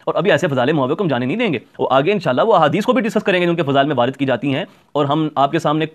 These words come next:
जो है ना आर्गुमेंट नहीं करेंगे, काउंटर आर्गुमेंट नहीं करेंगे, आपके सेंट्रल पॉइंट को रिफ्यूट करेंगे इंशाल्लाह। अब इमाम इब्न हजर अस्कलानी से एक चीज़ और एक, एक इमाम ज़हाबी से एक चीज़, एक, एक सैंपल देता हूँ आपको,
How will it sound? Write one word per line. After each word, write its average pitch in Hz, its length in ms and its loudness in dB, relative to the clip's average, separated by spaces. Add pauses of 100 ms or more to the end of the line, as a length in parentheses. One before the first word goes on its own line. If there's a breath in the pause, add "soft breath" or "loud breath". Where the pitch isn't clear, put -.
जो 139 100 0
है 143 60 0
ना - 60 -4
आर्गुमेंट 165 400 2
नहीं 214 100 -4
करेंगे, 143 220 0
काउंटर 185 260 0
आर्गुमेंट 160 300 0
नहीं 208 80 -4
करेंगे, 156 240 -2
आपके 139 300 0
सेंट्रल 151 380 -2
पॉइंट 160 220 0
को 226 60 0
रिफ्यूट 180 240 2
करेंगे 160 200 0
इंशाल्लाह। 110 340 -4 (1800)
अब 143 200 -6 (220)
इमाम 143 220 2
इब्न 165 120 -2
हजर 151 160 0
अस्कलानी 156 360 0
से 170 140 -4
एक 156 60 -4
चीज़ 151 140 -4
और 147 80 -2
एक, 135 80 -6
एक 151 140 -6
इमाम 135 200 0
ज़हाबी 135 260 0
से 123 140 -4
एक 117 100 -6
चीज़, 123 140 -4
एक, 131 100 -2
एक - 80 -8
सैंपल 139 260 -4
देता 143 160 -2
हूँ 147 120 0
आपको, 127 260 -4